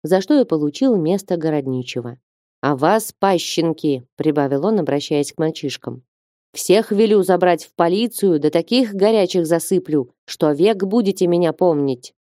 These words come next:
Слезли с забора мальчишки и разбежались в рассыпную. Разошлись и взрослые, что от нечего делать глазели еще на дом Марка Данилыча,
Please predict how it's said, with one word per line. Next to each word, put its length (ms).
Слезли 560
с 60
забора 420
мальчишки 840
и 100
разбежались 720
в 60
рассыпную. 760
Разошлись 560
и 80
взрослые, 800
что 280
от 100
нечего 400
делать 400
глазели 540
еще 380
на 140
дом 180
Марка 280
Данилыча, 640